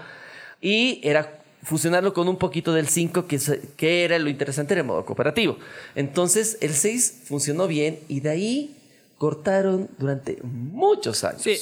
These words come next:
Speaker 2: ahí paró un tiempo.
Speaker 1: Ahí paró mucho
Speaker 2: Y
Speaker 1: tiempo.
Speaker 2: lo reestructuraron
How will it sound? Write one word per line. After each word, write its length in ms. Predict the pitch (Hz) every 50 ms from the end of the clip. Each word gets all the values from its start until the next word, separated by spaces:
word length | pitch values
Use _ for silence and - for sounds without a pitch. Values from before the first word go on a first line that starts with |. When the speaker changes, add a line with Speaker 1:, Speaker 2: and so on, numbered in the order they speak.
| -
Speaker 2:
ahí 380 | 196 214 226 240 247 247 240 233
paró 300 | 240 - 214 214 220 226
un 200 | 226 226 220 208
tiempo. 200 | - - 233 143
Speaker 1:
Ahí 160 | 170 190 196
paró 440 | 190 247 156 147 143 143 139 127 127 - -
mucho 400 | 135 120 120 156 185 180 139 117
Speaker 2:
Y 40 | 107
Speaker 1:
tiempo. 200 | - 208 233 233
Speaker 2:
lo 180 | 220 220 220
reestructuraron 1700 | 220 214 214 220 233 240 240 233 233 233 233 220 220 220 220 214 - - - - 208 208 208 - 226 220 220 226 240 240 240 247 262 294 269